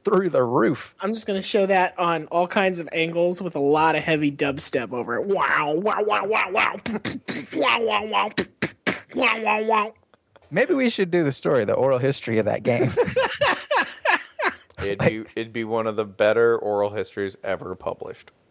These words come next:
Speaker 3: if we did it. 'Cause it'd be, like, a page long. And you wouldn't have to go be like, "Who was that guy?" You know, when you're reading an oral history and you see a name, you're like, "Ah, I gotta go back, like, three screens."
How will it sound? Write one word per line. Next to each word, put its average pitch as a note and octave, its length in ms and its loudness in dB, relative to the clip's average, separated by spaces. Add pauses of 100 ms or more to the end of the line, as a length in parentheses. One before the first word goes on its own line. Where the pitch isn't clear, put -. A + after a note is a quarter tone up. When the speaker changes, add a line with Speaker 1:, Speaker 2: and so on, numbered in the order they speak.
(760)
Speaker 3:
if G2 240 -2
we F#2 140 -2
did F2 180 -4
it. - 140 -8 (760)
'Cause G#2+ 200 2
it'd G2+ 80 -2
be, G2 140 4
like, F2+ 180 2
a D2+ 60 -6
page E2 300 -4
long. - 300 -8 (240)
And G#2 80 -4
you G#2+ 80 2
wouldn't A2 160 2
have G2+ 120 0
to G2+ 60 -10
go F#2+ 80 -2
be F#2 140 -2
like, F2+ 180 -2
"Who B2 120 -6
was G3 140 -6
that G#3+ 180 0
guy?" G#3+ 260 0 (880)
You - 60 -8
know, A#2+ 60 6
when G#2+ 80 2
you're G2 120 -2
reading G#2 180 0
an F#2+ 80 -4
oral F#2+ 200 2
history G#2 260 -6
and F#2 60 -8
you F#2 40 -10
see G2 160 -6
a - 60 -2
name, F2+ 280 -6
you're F#2 120 -2
like, - 160 -6
"Ah, F2 180 -4
I F#2 80 0
gotta F#2 180 4
go E2+ 120 2
back, F2 260 -4
like, E2+ 140 -8
three F2+ 180 -6
screens." F2 460 -6